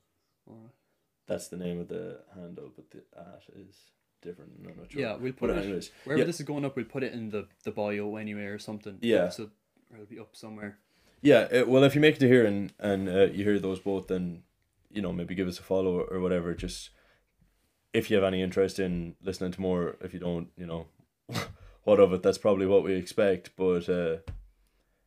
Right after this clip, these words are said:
Speaker 2: yeah, I don't know. Give us a follow. Follow us on Twitter, and we'll try and put out when we're releasing the videos.
Speaker 1: Yeah.
Speaker 2: Because to go off what is said in the end of this video, you might not have a clue.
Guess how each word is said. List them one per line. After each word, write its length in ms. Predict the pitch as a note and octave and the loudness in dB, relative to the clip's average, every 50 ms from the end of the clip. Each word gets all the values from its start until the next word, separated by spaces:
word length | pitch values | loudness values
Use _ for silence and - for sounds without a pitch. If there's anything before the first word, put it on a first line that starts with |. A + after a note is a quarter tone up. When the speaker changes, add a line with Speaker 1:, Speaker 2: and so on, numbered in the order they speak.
| _ _ _ _ _ _ _ _ _ _ - | _ _ _ _ _ _ _ _ _ _ -2
Speaker 2:
yeah, 300 | - B2+ C3 A#2+ F#2+ F2+ - - - - - _ _ _ _ - | 4 6 6 6 6 4 -2 -16 -20 -20 -20 _ _ _ _ -4
I 60 | B2 | -2
don't 60 | C3 C3+ | 0 2
know. 120 | A2+ G#2 | 2 2
Give 140 | G2+ A#2 A#2 | 0 -2 -4
us 80 | G#2+ | -6
a 40 | A2 | -4
follow. 460 | G2 A2+ A2+ A2 G#2+ G#2 G2+ F#2+ - _ _ _ _ _ - | -2 0 2 2 2 2 0 -2 -4 _ _ _ _ _ -8
Follow 180 | - A2 A2 G#2+ | -4 -2 -2 -2
us 120 | G#2 G#2 | -2 -2
on 100 | G#2 G2+ | -4 -6
Twitter, 300 | G#2 A2 G#2+ G2+ G2+ G2 | -2 0 0 0 0 -2
and 300 | F#2+ F#2+ F#2 F2+ F2+ F2 - _ _ _ _ _ _ _ - | -2 -4 -6 -8 -8 -10 -12 _ _ _ _ _ _ _ -8
we'll 120 | G2+ G2 | -8 -6
try 180 | F2+ - G#2 G#2 | -2 0 -2 -2
and 100 | G2+ F#2 | -2 -4
put 120 | G#2 F#2+ | -2 0
out 200 | F#2+ G2+ G2+ - G2 | 2 2 2 2 0
when 180 | G2 F#2+ G2 F#2+ | -2 -2 -2 -2
we're 120 | F#2+ F#2 | -4 -4
releasing 500 | F#2 F#2+ F#2 F#2+ F#2 - - F#2+ F#2 F2+ | -4 -2 -4 -4 -6 -6 -8 -10 -10 -10
the 60 | E2+ E2+ | -8 -8
videos. 460 | F#2+ F2+ F#2 F2+ E2+ E2 - - - _ _ _ _ _ - | -6 -6 -4 -4 -6 -8 -12 -16 -20 _ _ _ _ _ -20
Speaker 1:
Yeah. 120 | A#2+ A2+ | -12 -8
Speaker 2:
Because 480 | G#2 G2 G2 F#2+ F2+ F2 F2 - - - _ _ _ _ _ _ _ _ - | -8 -6 -4 -4 -6 -6 -8 -12 -16 -16 _ _ _ _ _ _ _ _ -14
to 100 | - F2+ | -12 -6
go 420 | F2 F#2 F#2+ F#2 F#2 F2+ E2+ F2 | -4 -2 0 0 0 -2 -2 -2
off 420 | D2+ F2+ F2+ F2 - - - - _ _ _ | -2 -4 -4 -6 -8 -12 -20 -20 _ _ _
what 180 | - F#2+ F#2+ F2+ | -6 -6 -4 -4
is 80 | F2+ - | -4 -2
said 180 | - F#2 F2+ | -2 -2 -2
in 80 | F2+ F2 | -2 -4
the 100 | F2 F2+ | -4 -4
end 140 | F2+ F2 F2 | -4 -4 -4
of 40 | F2 | -6
this 140 | F2 E2+ | -6 -6
video, 420 | - F#2 F#2 F2 F2+ E2+ E2 - - _ _ _ _ _ _ _ _ | -6 -6 -4 -2 -2 -4 -4 -8 -12 _ _ _ _ _ _ _ _
you 120 | - F#2+ E2+ | -8 -8 -6
might 160 | E2+ E2+ D#2 | -6 -6 -6
not 100 | E2+ E2 | -8 -10
have 60 | E2+ | -10
a 40 | - | -8
clue. 200 | - E2+ E2+ E2 | -8 -8 -8 -8